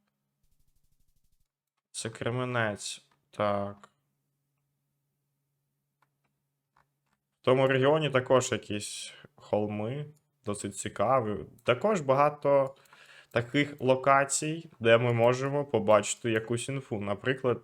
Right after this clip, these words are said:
Чернівці. Написано "Чернівці, вокзал". Ми цьому довіряємо і йдемо в Чернівці на вокзал.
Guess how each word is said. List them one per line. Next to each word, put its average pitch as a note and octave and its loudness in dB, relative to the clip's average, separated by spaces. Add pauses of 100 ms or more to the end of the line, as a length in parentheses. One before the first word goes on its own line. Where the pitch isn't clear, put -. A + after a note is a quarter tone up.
Чернівці. A#2 -2
Написано C#3 -6
"Чернівці, A#2+ -2
вокзал". G#2 -2 (920)
Ми B2+ -2
цьому A#2 -4
довіряємо C#3 -2
і A#2 -6
йдемо A2+ -6
в B2 -12
Чернівці A2 -10
на A#2+ -8
вокзал. G#2+ -6